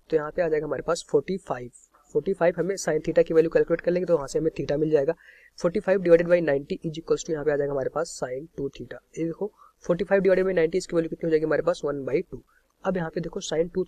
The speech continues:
theta की वैल्यू कितनी हो गई, sine टू theta is equals to आ गया हमारे पास वन डिवाइडेड बाई टू। यहाँ से अगर टू theta की वैल्यू कैलकुलेट करो तो टू theta equals to आ जाएगा हमारे पास sine inverse one by two। अब हमें पता है sine inverse one by two, one by two किसकी वैल्यू होती है, sine नाइंटी, सॉरी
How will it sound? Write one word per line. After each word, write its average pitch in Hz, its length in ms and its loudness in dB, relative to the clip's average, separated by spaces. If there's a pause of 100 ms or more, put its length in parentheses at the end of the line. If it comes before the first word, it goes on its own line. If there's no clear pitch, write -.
theta 160 200 0
की 160 80 -2
वैल्यू 147 160 2
कितनी 151 220 -4
हो 135 60 -2
गई, 165 120 0 (200)
sine 156 340 -2 (160)
टू 202 160 -2 (100)
theta 151 220 -2 (100)
is 139 160 -12
equals - 300 0
to 156 80 4
आ 139 40 2
गया 151 120 0
हमारे 131 260 -4
पास 165 200 -6
वन 151 260 -2
डिवाइडेड 135 380 -4
बाई 139 200 2
टू। 190 140 -2 (380)
यहाँ 165 100 2
से 196 100 -2
अगर 202 200 0
टू 214 200 -2
theta 180 180 4
की 180 80 0
वैल्यू 165 180 6
कैलकुलेट 151 400 2
करो 165 100 8
तो 175 120 -4 (120)
टू 190 140 -4 (100)
theta 165 220 2
equals - 300 -4
to 160 80 2
आ 151 40 0
जाएगा 143 180 -2
हमारे 139 220 -4
पास 175 200 0 (300)
sine 165 300 2
inverse 143 340 -2 (380)
one 160 300 4
by 139 80 4 (120)
two। 123 100 -6 (280)
अब 170 80 2
हमें 185 100 2
पता 185 180 0
है 202 60 0
sine 185 260 -2
inverse 160 380 2
one 151 180 0
by 135 80 0
two, 135 160 -6
one 175 160 6
by 180 120 4
two 180 100 -2
किसकी 190 220 -4
वैल्यू 170 200 4
होती 165 180 0
है, 190 60 0
sine 160 420 -2
नाइंटी, 139 380 -6
सॉरी - 260 0